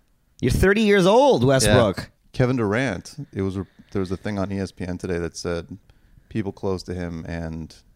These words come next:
Speaker 2: different agents are saying he's as good as a New York Knick next year.
Speaker 1: Didn't he, he moved his company to New York already, right? Like,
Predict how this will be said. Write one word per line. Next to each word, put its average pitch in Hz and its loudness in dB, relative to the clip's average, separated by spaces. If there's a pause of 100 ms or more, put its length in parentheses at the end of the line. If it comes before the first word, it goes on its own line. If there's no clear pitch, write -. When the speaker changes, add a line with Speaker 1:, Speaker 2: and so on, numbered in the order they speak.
(240)
Speaker 2:
different 85 -6
agents 85 -6
are 80 -10
saying 80 -10
he's 82 -12
as 82 -10
good 87 -8
as 80 -10
a 85 -12
New 85 -10
York 80 -10
Knick 80 -12 (140)
next - -12
year. - -14 (160)
Speaker 1:
Didn't 220 2
he, 320 2
he 139 2
moved 151 2
his 104 0
company 80 0
to 73 0
New 80 -2
York 80 -2
already, 78 -2
right? 69 -6
Like, - -10